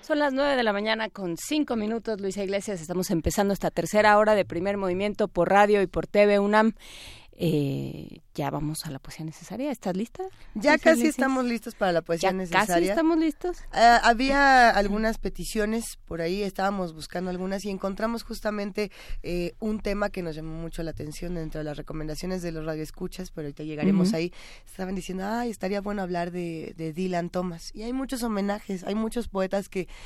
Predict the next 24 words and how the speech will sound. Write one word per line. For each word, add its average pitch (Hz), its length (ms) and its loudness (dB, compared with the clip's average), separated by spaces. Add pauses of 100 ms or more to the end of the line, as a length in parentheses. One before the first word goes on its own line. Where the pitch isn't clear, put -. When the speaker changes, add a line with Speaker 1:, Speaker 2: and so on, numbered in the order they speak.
(140)
Speaker 2:
han 190 160 2
utilizado 175 640 -2
al 147 180 -4
gran 175 240 2
maestro 165 420 -2
Dylan 160 280 -4
Thomas 156 260 -6
para 147 480 -6
hacer 127 260 -10
nueva 135 220 -6
poesía. 170 380 -6
Hay 143 80 -8
muchos 147 320 -8
músicos 170 500 -6
que 156 80 -10
han 156 80 -10
utilizado 147 640 -10 (340)
al 160 160 -2
maestro 156 320 -4
Dylan 151 260 -4
Thomas, 170 360 -6 (280)
como 147 320 -6 (760)
Bob 117 200 -10
Dylan, 151 340 -4